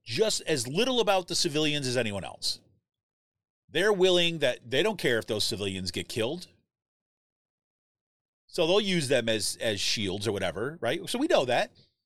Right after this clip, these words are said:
So we can see it, okay, it may have happened in the past that that scenario just happened. But the reason why that Israeli official is saying that in this context is because they want you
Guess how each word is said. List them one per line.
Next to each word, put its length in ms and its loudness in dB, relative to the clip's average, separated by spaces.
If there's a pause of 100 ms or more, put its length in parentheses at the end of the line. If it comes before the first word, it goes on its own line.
(400)
So 140 0
we 140 2
can 160 0
see 340 0
it, 220 -2 (300)
okay, 540 0
it 180 0
may 140 2
have 160 4
happened 400 -2
in 100 0
the 60 -4
past 360 -6
that 200 -2
that 300 -2
scenario 500 2
just 160 -4
happened. 360 -4 (1200)
But 180 -6 (340)
the 120 2
reason 580 0
why 340 2
that 140 0
Israeli 360 0
official 400 0
is 100 2
saying 460 0
that 340 -8 (1400)
in 80 -6
this 160 0
context 440 -2
is 120 0
because 480 0
they 180 2
want 320 -4 (100)
you 580 0